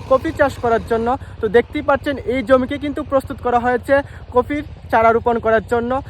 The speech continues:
তো বন্ধুরা, আজকে বিকালে কিন্তু এই জমির মধ্যে কিন্তু কপির চারা রোপণ করা হবে। আর কপির চারা রোপণ করার যে উপযুক্ত সময়, সেটা কিন্তু বিকালবেলায় করলে কিন্তু ভালো। কপির চারা কিন্তু বিকালের মধ্যে রোপণ করে দেবে, কারণ এখন যদি রোপণ করে, তাহলে কিন্তু চারাগুলা নষ্ট হয়ে যাবে।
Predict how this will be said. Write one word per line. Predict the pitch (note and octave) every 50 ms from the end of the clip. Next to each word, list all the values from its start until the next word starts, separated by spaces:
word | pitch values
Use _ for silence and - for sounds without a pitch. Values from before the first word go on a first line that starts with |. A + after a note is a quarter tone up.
| - - -
তো | B3
বন্ধুরা, | A3 B3 C4 C4+ D4 D4 D4
আজকে | - - A3 C4+ C4 - D4+ C#4+
বিকালে | G#3+ B3+ C4+ D#4 D4+ D4 C#4+
কিন্তু | - C4+ C4 A#3+ - D4 C#4
এই | A3+ A#3+ C4 A#3+
জমির | G3 B3+ A#3+ A#3+ A#3+ A#3+
মধ্যে | A#3 A#3 G#3+ F#3 B3
কিন্তু | - C4+ C4 A#3+ - C#4+ C#4+ - -
কপির | A#3+ A#3 A3 C#4 C#4
চারা | - C#4 B3+ B3
রোপণ | A3+ A#3 A#3 A#3+ A#3+
করা | G#3+ A3+ A3 A3
হবে। | G#3+ A3+ A3+ G3+ B3 C4+ C4 - - - -
আর | G3 G#3
কপির | - - C4+ B3+ D#4+ D#4+ D4 -
চারা | D#4+ D4 D4 C#4
রোপণ | B3+ C4 C4 - C#4 C#4 C#4
করার | A#3 A#3+ A#3+ A#3+ A#3+ A3
যে | - B3
উপযুক্ত | A#3 - C#4 C4+ A3 - - - C4
সময়, | B3 - A#3+ A3+ A3 A#3 A3
সেটা | A3+ A3 G3 A3
কিন্তু | G3+ A3+ A3+ G#3 -
বিকালবেলায় | G#3 F3 A3 G3 A#3+ A3+ G#3+ G#3 G#3+ G#3 A3
করলে | G#3+ - F#3+ F#3 F#3 G3+ G#3+
কিন্তু | G#3 B3 B3 A#3 B3
ভালো। | F#3+ F3 D3 C#3+ B2+ A#2
কপির | A#2 D4 - E4 D#4 -
চারা | E4+ D#4 D4+ D4
কিন্তু | - C#4+ C#4 B3+ D4+ C#4+
বিকালের | G#3+ A3+ C4+ - D4 C#4+ C#4+ C#4 C4+
মধ্যে | A#3+ A3+ G3+ F#3 A#3+
রোপণ | A#3 A#3+ - B3+ B3 A#3+
করে | A3+ A3 G#3+
দেবে, | G3 A3+ A3+ A3+ A#3+
কারণ | - A3+ A3 A3 G#3+
এখন | - F#3 G#3 - C4 C#4 C#4
যদি | D4+ D4+ B3+ C#4+
রোপণ | B3 B3+ - C4+ C4
করে, | B3 A3 A3+ A3
তাহলে | - A#3 G#3+ G#3+ A#3 A#3+
কিন্তু | A#3 - B3 A#3+ B3+ B3
চারাগুলা | - A3+ G#3 G3+ G3 G3 G#3+ G#3+
নষ্ট | G#3 F#3 F3+ F3+ - - -
হয়ে | G3+ G#3 G#3+ G#3
যাবে। | G3 A3 G#3+ G#3 A#3 B3+